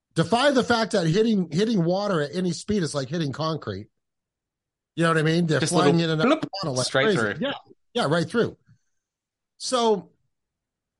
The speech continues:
Speaker 1: so I find that stuff to be pretty legitimate, you know, based on where the information's coming from. And then you have the big thing with Bob Lazar,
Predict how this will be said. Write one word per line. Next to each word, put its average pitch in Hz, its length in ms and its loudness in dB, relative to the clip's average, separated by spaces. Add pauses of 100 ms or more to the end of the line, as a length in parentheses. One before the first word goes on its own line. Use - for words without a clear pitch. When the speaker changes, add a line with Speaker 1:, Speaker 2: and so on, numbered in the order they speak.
(260)
Speaker 1:
so 247 220 0
I 254 120 0
find 277 420 -2 (120)
that 208 300 -4
stuff - 280 -2
to 185 100 -2
be 147 340 2 (300)
pretty 185 160 0
legitimate, 131 680 -2 (300)
you 156 60 -8
know, 147 100 0
based 170 360 0
on 143 280 0 (200)
where 156 180 0
the 139 160 0
information's 135 500 -4
coming 143 320 -8
from. - 300 -14 (1120)
And 147 100 -4
then 220 140 4
you 247 140 4
have 202 300 -2
the 165 80 0
big 170 240 -2
thing 175 240 -2
with 139 180 -2
Bob 139 240 -2
Lazar, 127 680 0